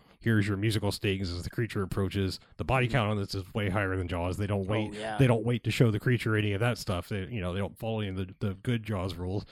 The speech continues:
Speaker 1: But
Speaker 2: <laughs>
Speaker 1: other than that, it's like, you can almost, like, pick out, even when you start to think it's like, "Oh, that they're clearly, they forgot about that." They bring everything back and everything
Speaker 2: Mm-hmm.
Speaker 1: ties together because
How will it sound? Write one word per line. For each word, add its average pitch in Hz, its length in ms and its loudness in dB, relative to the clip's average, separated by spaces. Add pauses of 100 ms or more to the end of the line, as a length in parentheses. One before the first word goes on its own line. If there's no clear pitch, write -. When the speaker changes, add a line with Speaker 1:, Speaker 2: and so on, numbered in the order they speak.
(460)
Speaker 1:
But 104 240 -4
Speaker 2:
<laughs> - 60 -12
Speaker 1:
other 139 160 8
than 131 140 10
that, 135 200 8
it's 117 140 2
like, 104 180 2
you 117 320 -6
can 143 100 4
almost, 123 280 2
like, 104 240 -2 (280)
pick - 280 2
out, 104 260 0 (800)
even 147 240 6
when 147 120 6
you 139 100 8
start 147 260 4
to 143 60 -2
think 143 240 2
it's 123 100 0
like, 120 180 0
"Oh, 107 200 -2
that 107 160 -4 (100)
they're 127 340 -10
clearly, 117 360 0
they 104 140 -2
forgot 104 300 -2
about 87 260 -4
that." 90 240 -4 (300)
They 85 200 -6
bring 113 240 -2
everything 107 400 0
back 95 320 -2
and 92 80 -6
everything 95 320 -2
Speaker 2:
Mm-hmm. - 100 0
Speaker 1:
ties 95 160 0
together 87 520 -4
because 90 420 -8